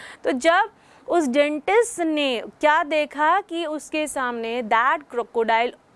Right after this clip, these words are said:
opened his massive jaws, उसने क्या किया,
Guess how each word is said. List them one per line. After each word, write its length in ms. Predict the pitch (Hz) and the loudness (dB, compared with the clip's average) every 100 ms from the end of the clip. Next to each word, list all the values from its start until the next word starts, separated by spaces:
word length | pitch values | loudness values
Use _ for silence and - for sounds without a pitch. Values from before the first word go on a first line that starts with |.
| 262 | 0
opened 500 | 277 - 311 311 285 | 0 0 0 0 0
his 300 | 311 - 247 | 0 -2 -4
massive 760 | 233 247 262 277 - 302 220 | 0 2 0 -4 -4 -4 -4
jaws, 480 | 196 240 226 208 226 | 0 2 4 2 -2
उसने 200 | 240 240 | -6 -4
क्या 220 | 247 240 | 0 0
किया, 300 | 233 294 349 | 0 0 0